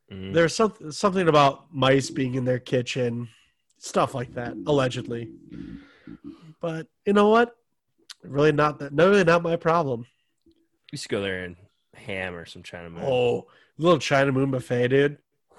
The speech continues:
Speaker 2: Whew. You get about four plates in you. That's, that's where it's at. You drink twenty-seven of their, like, the perfect glass.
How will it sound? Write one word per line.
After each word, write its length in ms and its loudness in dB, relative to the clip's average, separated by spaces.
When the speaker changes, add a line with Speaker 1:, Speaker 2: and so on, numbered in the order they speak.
Speaker 2:
Whew. 300 4
You 100 -8
get 100 4
about 200 2
four 300 2
plates 400 -2
in 100 -2
you. 260 0
That's, 360 0
that's 320 0
where 100 4
it's 180 -4
at. 380 -4
You 140 0
drink 320 2
twenty-seven 840 2
of 180 -6
their, 440 4
like, 340 -8
the 140 -4
perfect 500 0
glass. 640 -2